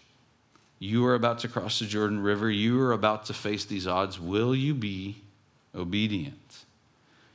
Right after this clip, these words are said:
Because God in his bigness and in his wisdom, we believe in him, but sometimes I would suggest that we have this lingering suspicion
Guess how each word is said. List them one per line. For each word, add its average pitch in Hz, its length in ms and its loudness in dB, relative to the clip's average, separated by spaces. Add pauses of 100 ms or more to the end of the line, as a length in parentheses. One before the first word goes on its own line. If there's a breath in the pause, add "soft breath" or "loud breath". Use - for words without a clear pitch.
(340 soft breath)
Because 110 260 2
God 127 400 4
in 120 100 0
his 92 180 -2
bigness 139 680 0
and 98 140 0
in 92 160 -2
his 90 300 -4
wisdom, 135 880 2 (600 loud breath)
we 95 140 -6
believe 104 460 4
in 143 100 2
him, 139 640 2 (180 loud breath)
but - 120 -14
sometimes 143 680 2
I 107 100 2
would 107 180 -2
suggest 117 480 -2
that 101 100 -4
we 98 120 -4
have 104 180 -2
this 85 200 -6
lingering 131 720 4
suspicion 104 880 -2